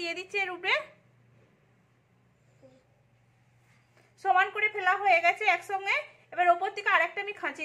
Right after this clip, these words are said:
দিয়ে দিচ্ছি, পুরো খাঁচিটা সোজা আমি খাঁচিটা দিয়েছি। সুতোগুলো দুটো ছিল, সুতোগুলোকে একটু আমি সামনে নিয়ে আসছি, নিয়ে এসে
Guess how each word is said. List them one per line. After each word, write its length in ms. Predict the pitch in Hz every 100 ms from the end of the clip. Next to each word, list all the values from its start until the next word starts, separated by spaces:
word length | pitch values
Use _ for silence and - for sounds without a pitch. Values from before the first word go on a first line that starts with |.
| 294
দিয়ে 140 | 269 240
দিচ্ছি, 280 | 240 - 208 208 _ _ _ _ _ _ _ _ _ _ _ _ _ _ _ _ _ _ _ _ -
পুরো 160 | 392 440
খাঁচিটা 360 | 381 330 381 415 427
সোজা 200 | 349 381
আমি 100 | 392 403
খাঁচিটা 320 | 339 311 359 370
দিয়েছি। 340 | 359 349 359 403 571 - _ _ _
সুতোগুলো 420 | 370 359 415 427 427
দুটো 160 | 381 381 392
ছিল, 160 | 381 392 539 - _ _
সুতোগুলোকে 480 | 359 392 403 415 427
একটু 120 | 415 415
আমি 100 | 392 403
সামনে 260 | 370 294 339 392
নিয়ে 160 | 392 349
আসছি, 260 | 349 - 403 571 - _ _ _ _ _ _
নিয়ে 160 | 294 339
এসে 120 | 349